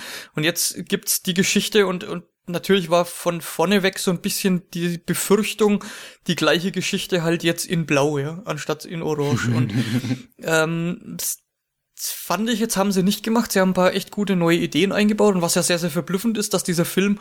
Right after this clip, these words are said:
Speaker 1: auch zu einem großen Teil gar nicht im Wasser spielt. Also zumindest nicht
Speaker 2: Mhm.
Speaker 1: komplett unter Wasser, sondern in diesem, in diesem Park.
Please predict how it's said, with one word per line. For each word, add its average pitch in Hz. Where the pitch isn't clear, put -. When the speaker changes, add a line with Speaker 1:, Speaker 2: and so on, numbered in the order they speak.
Speaker 1:
auch 170
zu -
einem 170
großen 180
Teil 170
gar 156
nicht 175
im 175
Wasser 175
spielt. 143
Also 143
zumindest 170
nicht 175
Speaker 2:
Mhm. 123
Speaker 1:
komplett 160
unter 202
Wasser, 170
sondern 160
in 165
diesem, 160
in 160
diesem 156
Park. 156